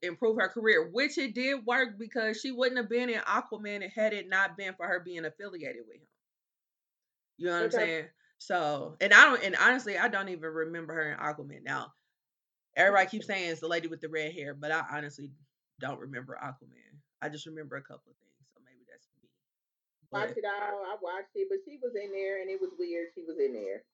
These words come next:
Speaker 1: Yeah, and she gonna be in a new one.
Speaker 2: It, it, after
Speaker 1: Yeah.
Speaker 2: she done shitted in this man and
Speaker 1: Yeah,
Speaker 2: blamed
Speaker 1: she's
Speaker 2: it on
Speaker 1: in a
Speaker 2: the
Speaker 1: new
Speaker 2: whole
Speaker 1: one.
Speaker 2: dog.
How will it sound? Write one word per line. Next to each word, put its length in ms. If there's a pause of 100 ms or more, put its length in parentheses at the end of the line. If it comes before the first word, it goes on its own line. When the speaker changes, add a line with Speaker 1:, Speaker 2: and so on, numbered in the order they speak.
(140)
Speaker 1:
Yeah, 260 (440)
and 100
she 140
gonna 200
be 120
in 100
a 60
new 220
one. 260 (920)
Speaker 2:
It, 160
it, 100 (840)
after 260
Speaker 1:
Yeah. 60
Speaker 2:
she 120
done 160 (120)
shitted 240
in 100
this 200
man 120 (640)
and 100
Speaker 1:
Yeah, 160
Speaker 2:
blamed 100
Speaker 1:
she's 100
Speaker 2:
it 80
on 80
Speaker 1:
in 80
a 40
Speaker 2:
the 60
Speaker 1:
new 100
Speaker 2:
whole 220
Speaker 1:
one. 80
Speaker 2:
dog. 460